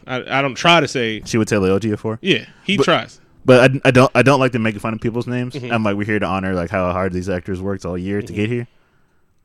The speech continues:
Speaker 2: Don't make fun, don't make fun of their names. This happened also with Quvenzhané Wallace back with, uh, Beast of, of the Wilds. Sorry, I forgot the movie the name wrong, but I got her name right.
Speaker 1: Mm-hmm.
Speaker 2: Fuck Jimmy Kimmel.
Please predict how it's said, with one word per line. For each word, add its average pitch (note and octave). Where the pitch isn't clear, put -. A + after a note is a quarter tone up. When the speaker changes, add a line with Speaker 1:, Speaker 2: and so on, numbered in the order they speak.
Speaker 2:
Don't F#2+
make F2
fun, E2+
don't G#2
make F#2
fun F#2
of F2
their F2
names. F#2
This G2
happened G#2+
also F#2+
with F#2
Quvenzhané F#2+
Wallace F#2+
back F2
with, F2
uh, D2+
Beast F#2
of, -
of E2+
the F2
Wilds. G2+
Sorry, F2+
I E2
forgot F#2+
the F2+
movie F2
the E2
name E2
wrong, E2
but G#2+
I A#2
got A#2+
her A2+
name G2+
right. D#2+
Speaker 1:
Mm-hmm. A2
Speaker 2:
Fuck G#2+
Jimmy F2+
Kimmel. F2+